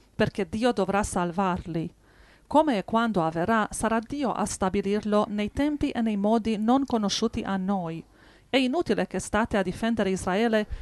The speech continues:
perché Dio ha stabilito che sarà salvato."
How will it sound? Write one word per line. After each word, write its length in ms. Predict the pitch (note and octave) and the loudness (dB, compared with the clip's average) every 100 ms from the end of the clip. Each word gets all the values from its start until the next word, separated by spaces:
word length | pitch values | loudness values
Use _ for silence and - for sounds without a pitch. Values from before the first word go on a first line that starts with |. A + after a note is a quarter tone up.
| - | -4
perché 280 | - - G#3 | -2 0 0
Dio 140 | F#3+ | 2
ha 60 | C4+ | 2
stabilito 520 | - G#3 F#3+ A3 A3+ | 2 0 0 -2 0
che 120 | G3 | 0
sarà 240 | F#3+ F#3 F3 | 0 0 0
salvato." 680 | F3+ E3 F3 D#3 - - | 0 -2 -2 -4 -2 -4